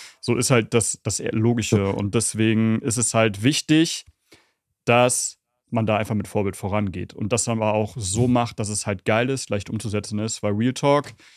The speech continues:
das wird jetzt den einen oder anderen triggern, der zuhört, aber Jungs werden wie ihre Väter, Töchter heiraten später ihre Väter. So, und wenn, sei jetzt mal ehrlich zu dir, lieber Zuhörer oder liebe Zuhörerin,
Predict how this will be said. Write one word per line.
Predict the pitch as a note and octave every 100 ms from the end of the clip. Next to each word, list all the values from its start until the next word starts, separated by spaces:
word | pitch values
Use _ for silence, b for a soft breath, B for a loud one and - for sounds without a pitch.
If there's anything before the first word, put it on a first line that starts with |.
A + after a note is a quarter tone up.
| b b b _ _ -
das | A2+
wird | A#2
jetzt | A2
den | A2
einen | A2+ A2+
oder | G#2+
anderen | A2 G#2+
triggern, | G2 B2 A#2+
der | A#2
zuhört, | A2+ B2 A#2+ B2 A2+
aber | - G#2+ A#2+ B2 B2+ - _ _ _ _ _ _ _ -
Jungs | B2 E3+ F3 - - _
werden | - A#2+ B2+
wie | A#2
ihre | A#2 G#2+
Väter, | - C3 C3+ C#3+ C3+ C#3 C#3 _ _ _
Töchter | - B2 - C3 A#2+ A#2+ A#2 _
heiraten | A2+ G#2+ G#2 G2
später | - G#2 G#2+
ihre | G2+ G2
Väter. | - G2+ G#2 G#2+ G#2+ _ _ -
So, | G2 G2+ G2
und | - G#2
wenn, | A#2 A#2 G#2+ - A2
sei | A2 C#3
jetzt | D#3 -
mal | C#3 B2+
ehrlich | C#3 D3+ -
zu | D#3
dir, | C#3+ D3
lieber | C3 B2+ B2+
Zuhörer | - C3+ C3+ C3 C3+ C3+ _ B B B B
oder | - A2+
liebe | G#2+ G2+ G2
Zuhörerin, | - C3 C#3 B2+ A#2+ B2+